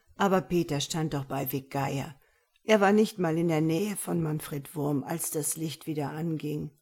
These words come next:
„So sollte es aussehen“, gab Ripkes zurück.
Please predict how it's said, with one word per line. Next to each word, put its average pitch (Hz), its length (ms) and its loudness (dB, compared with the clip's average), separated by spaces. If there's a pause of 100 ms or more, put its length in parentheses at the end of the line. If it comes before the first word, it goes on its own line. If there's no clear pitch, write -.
(760)
„So 202 440 8
sollte 170 380 6
es - 160 -2
aussehen“, 160 680 2 (460)
gab 220 280 0
Ripkes - 560 -4
zurück. 214 440 -6